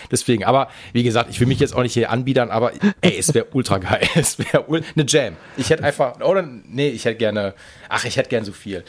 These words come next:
Ey, David, ich find, du hast eine schöne kleine Auswahl. Das gefällt mir.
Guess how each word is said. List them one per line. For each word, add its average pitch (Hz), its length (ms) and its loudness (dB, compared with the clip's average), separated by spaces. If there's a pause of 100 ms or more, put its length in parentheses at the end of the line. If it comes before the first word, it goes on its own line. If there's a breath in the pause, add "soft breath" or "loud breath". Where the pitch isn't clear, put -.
(280 loud breath)
Ey, 139 120 2
David, 143 240 0
ich 127 120 -10
find, 147 140 0
du 151 40 2
hast 147 100 0
eine 147 60 -8
schöne 147 220 0
kleine 117 180 0
Auswahl. 87 420 -4
Das 98 140 -4
gefällt - 360 -4
mir. 90 180 -8